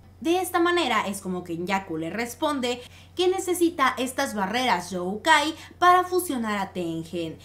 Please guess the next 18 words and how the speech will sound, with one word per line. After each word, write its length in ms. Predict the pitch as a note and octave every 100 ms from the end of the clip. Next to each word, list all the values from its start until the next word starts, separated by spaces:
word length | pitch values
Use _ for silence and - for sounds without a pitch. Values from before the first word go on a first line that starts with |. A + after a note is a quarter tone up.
| -
y 140 | G#3+
que 240 | F#3+ F#3+ G3
esa 160 | G3+
es 80 | G3+
la 100 | G3
razón 360 | G#3+ C#4+ D4+ D#4
por 180 | E4 E4
la 140 | D4+
que 80 | G#3
las 180 | F3 -
sigue 260 | G#3+ A3
manteniendo 600 | A#3 G#3 F#3+ D#3+ D#3 D3+
en 140 | C#3 D#3
pie 400 | B3 C4+ C#4 D4+
en 100 | D4+
lugar 320 | A3+ E3+ D#3+
de 100 | D3+
destruirlas. 960 | C#3+ - D#3 B3+ G#3 E3 B2 - -